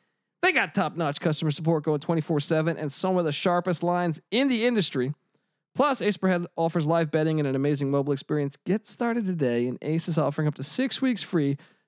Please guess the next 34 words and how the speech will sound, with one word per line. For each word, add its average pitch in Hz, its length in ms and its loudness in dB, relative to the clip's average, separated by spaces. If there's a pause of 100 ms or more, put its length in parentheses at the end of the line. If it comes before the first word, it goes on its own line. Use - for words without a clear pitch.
(100)
Just 220 100 0
go 302 100 2
to 233 80 4
ace 254 220 0
per 233 140 2
head 220 160 2
dot 190 240 0
com 220 180 2
slash 165 300 0
S 214 180 0
G 190 220 -2
P. 240 240 -2
That's 135 280 0
ace 202 200 -2
per 107 180 -4
head 147 300 -4
dot 147 320 -2
com 165 280 -2
slash 156 340 -2 (100)
S 190 220 0
G 196 260 -4
P. 240 360 0 (520)
Patty 208 180 2
C, 208 160 2
at 180 80 0
the 170 140 2
end, 269 260 0 (960)
we're 156 140 0
gonna 175 120 2
do 160 160 2
a, 139 60 0
a, 131 380 -4
a 139 60 -4
six-point - 800 -4